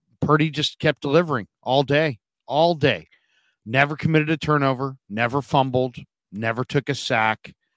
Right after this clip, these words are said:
um, four touchdown passes. You know, there wasn't a lot of adversity for the offense. Um, McCaffrey was handed the ball eighteen times. He averaged six point four a carry. <laughs> I mean, he was,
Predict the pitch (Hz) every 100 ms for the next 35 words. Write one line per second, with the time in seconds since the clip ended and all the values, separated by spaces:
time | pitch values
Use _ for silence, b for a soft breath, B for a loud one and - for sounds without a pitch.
0 | _ _ _ _ 107 107 107 101 104 101
1 | 98 _ 139 143 - 135 - 131 120 117
2 | 120 117 113 - 113 113 - - _ _
3 | _ _ _ 117 123 147 151 170 160 160
4 | 160 170 113 135 160 - - 87 82 -
5 | _ _ _ 135 120 117 104 - 95 85
6 | - - - _ _ _ _ - 110 113
7 | 113 120 127 135 135 - 143 147 160 147
8 | 127 143 147 131 127 143 143 143 156 147
9 | 139 139 180 151 151 151 156 - 160 -
10 | 156 156 - 165 165 - 190 247 - _
11 | _ _ _ 156 156 160 147 156 160